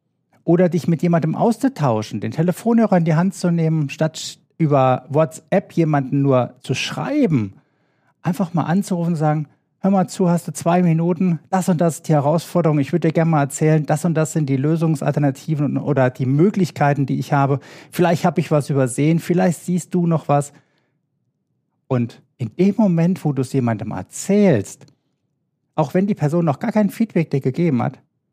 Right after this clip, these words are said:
hörst du dir selbst zu und hast häufig ein gutes Gefühl dafür,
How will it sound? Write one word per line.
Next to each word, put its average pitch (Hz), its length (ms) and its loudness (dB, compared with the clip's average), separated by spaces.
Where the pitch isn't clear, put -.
hörst 131 180 0
du 135 60 -4
dir 123 160 0
selbst 127 420 -2
zu 175 220 -2
und 151 140 0
hast 120 320 -6
häufig 165 520 0
ein 120 100 -2
gutes 156 380 -4
Gefühl 143 360 -4
dafür, 139 560 0